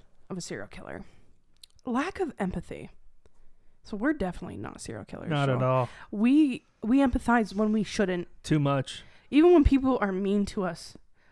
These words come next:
Speaker 1: we feel bad. We feel sad when they're mean to us for making them feel like they had to be mean to us.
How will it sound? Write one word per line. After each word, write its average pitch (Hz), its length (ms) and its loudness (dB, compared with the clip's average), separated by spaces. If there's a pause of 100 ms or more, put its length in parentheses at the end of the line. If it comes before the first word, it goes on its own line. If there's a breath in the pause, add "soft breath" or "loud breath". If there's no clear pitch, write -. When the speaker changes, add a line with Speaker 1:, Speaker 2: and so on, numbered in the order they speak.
Speaker 1:
we 269 180 4
feel 294 200 4
bad. 208 340 4 (460 soft breath)
We 285 160 6
feel 247 420 -2
sad 220 420 2
when 185 140 0
they're 208 100 4
mean 214 260 2
to - 140 -4
us 190 200 -4
for 202 420 -10
making 208 340 0
them 208 120 2
feel 202 240 -4
like 185 180 -4
they 185 80 -6
had 185 120 -6
to 220 60 -4
be 220 80 -8
mean 135 200 -8
to 202 100 -6
us. - 220 -12